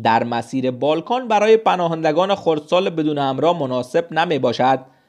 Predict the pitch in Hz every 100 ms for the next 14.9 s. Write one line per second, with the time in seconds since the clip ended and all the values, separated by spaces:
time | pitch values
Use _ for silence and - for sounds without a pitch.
0 | _ _ - 110 110 113 - 123 123 135
1 | 127 131 135 131 131 135 135 139 143 147
2 | 151 160 180 247 247 220 175 185 175 170
3 | 165 185 220 185 175 156 143 135 143 156
4 | 202 - _ _ - 123 123 123 117 117
5 | 123 127 127 127 135 135 139 127 139 139
6 | 147 143 147 208 196 - 196 208 165 160
7 | 180 156 135 135 143 - _ _ _ _
8 | _ _ _ _ - - 123 117 123 117
9 | 127 131 131 127 123 135 139 131 143 139
10 | 135 147 151 160 165 165 170 165 196 233
11 | 254 - _ _ - 113 117 131 131 135
12 | 135 131 139 143 143 143 139 151 147 -
13 | 151 160 170 220 262 220 196 202 220 185
14 | 185 170 160 156 139 139 131 170 202